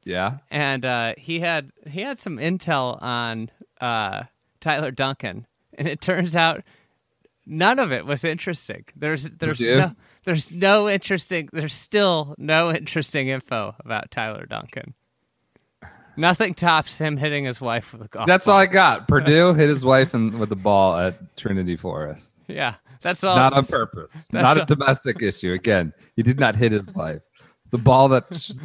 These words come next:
Speaker 1: <laughs> off his club ended up hitting his wife somewhere out there.
Speaker 2: Hey, and, uh,
Speaker 1: Um,
Speaker 2: Hank Lebioda's on the board.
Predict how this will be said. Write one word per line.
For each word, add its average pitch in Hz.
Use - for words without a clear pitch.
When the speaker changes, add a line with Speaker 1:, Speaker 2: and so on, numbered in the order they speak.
Speaker 1:
<laughs> -
off 113
his 101
club 95
ended 101
up 92
hitting 90
his 85
wife 90
somewhere 90
out -
there. -
Speaker 2:
Hey, 302
and, 302
uh, 240
Speaker 1:
Um, 226
Speaker 2:
Hank 233
Lebioda's 277
on 131
the 120
board. 110